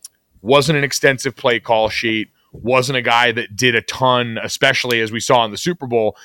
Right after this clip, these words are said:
to ever really shore up the run game here. It seemed like at times it was a little bit too obvious how they were lining up and personnel they were in, what the results might be or what you could expect as an offense.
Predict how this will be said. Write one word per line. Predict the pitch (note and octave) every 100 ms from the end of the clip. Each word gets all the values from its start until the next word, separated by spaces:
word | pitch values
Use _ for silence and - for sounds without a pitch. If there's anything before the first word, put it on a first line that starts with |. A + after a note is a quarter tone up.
| _
to | - C#3+
ever | C#3
really | C3+ C3
shore | B2+ - C#3
up | B2+
the | C3
run | A#2 A#2+ A#2+
game | A#2 A#2 A2+
here. | A#2+ A#2
It | A2+
seemed | - B2+ B2
like | A#2+ A2+
at | -
times | - A#2 A#2 A#2
it | A#2+
was | G#2
a |
little | A2+ A2+
bit | A2+ -
too | - E2+
obvious | G#2 G#2 A2 A#2 A#2 A2+ - _ _ -
how | C3 B2+
they | B2
were | A#2+
lining | A#2+ A#2 A#2
up | A2+ A2
and | G#2
personnel | A#2+ A2+ - A#2 A2+
they | A2+ G#2+
were | G#2
in, | - A#2+ A2
what | G#2+ A#2+
the | A2+
results | G#2 G2+ A#2+ A#2 A#2
might | A2 -
be | A2+ A2+
or | G#2
what | G#2 F2
you |
could | G2 G2+
expect | - A#2+ A2+ G2+
as | A2
an |
offense. | A#2 F3+ - A#2+